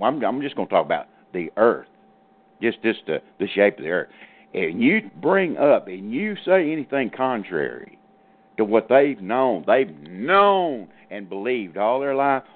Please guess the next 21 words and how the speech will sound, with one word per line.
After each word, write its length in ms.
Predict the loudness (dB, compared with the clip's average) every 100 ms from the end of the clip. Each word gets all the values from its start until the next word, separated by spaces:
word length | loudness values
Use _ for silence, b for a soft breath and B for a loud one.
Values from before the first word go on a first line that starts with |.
| -4
watch 320 | 6 6 6 -2
them 180 | -10 -6
attack 460 | -8 -4 -4 -2 -4
you. 240 | -6 -4 -4 B 0
The 100 | 2
majority 580 | 2 2 6 6 6 -2
will 260 | -6 -8 -8 -6
come 240 | -6 -4
right 300 | 2 4 4
off 260 | 4 0 -2
the 100 | 0
bat, 420 | 2 2 2 -2 b b _
write 300 | 4 6 6 -2
you 180 | -4 0
off 220 | 0 -2
as 80 | -12 -16
crazy, 680 | -2 2 2 -2 -8 -12 -14 b _
call 300 | 0 2 2
you 200 | -2 -10
a 40 | -10 -4
fool. 600 | 0 0 0 -2 -6 -10